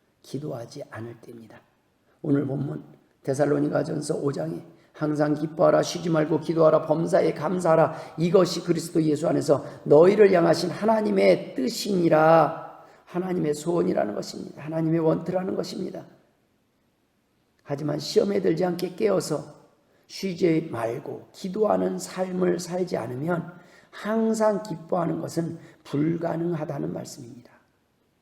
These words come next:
이를 위해서 우리는 기도해야 합니다.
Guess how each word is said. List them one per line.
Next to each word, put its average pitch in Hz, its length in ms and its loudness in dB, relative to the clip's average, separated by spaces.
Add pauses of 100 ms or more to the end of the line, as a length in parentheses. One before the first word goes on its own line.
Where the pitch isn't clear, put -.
(1400)
이를 139 280 0
위해서 147 240 -8
우리는 143 360 -12
기도해야 135 380 -18
합니다. - 360 -20